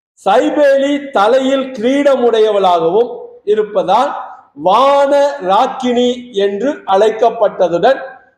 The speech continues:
வான மண்டலத்துக்கே அவள் ராணியாகவும் வணங்கப்பட்டாள். Queen of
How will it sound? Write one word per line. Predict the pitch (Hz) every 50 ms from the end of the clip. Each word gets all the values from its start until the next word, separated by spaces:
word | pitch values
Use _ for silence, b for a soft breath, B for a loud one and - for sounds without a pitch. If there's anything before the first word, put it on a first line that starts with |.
| _ _ _
வான | 151 156 170 185 208 226 240 247 262 254
மண்டலத்துக்கே | 233 - 214 208 220 226 233 262 254 262 254 254 254 262 247 254 - 262 269 269 285
அவள் | 302 320 - 220 220 214 214 196
ராணியாகவும் | - 185 185 196 220 233 240 240 240 226 220 208 202 190 185 196 214 254 285 277 -
வணங்கப்பட்டாள். | 190 180 180 180 180 170 175 165 170 - 156 143 - - 151 147 131 - - - _ _ _ _
Queen | - 240 262 262 269 262 262 - - -
of | 196 196 196 190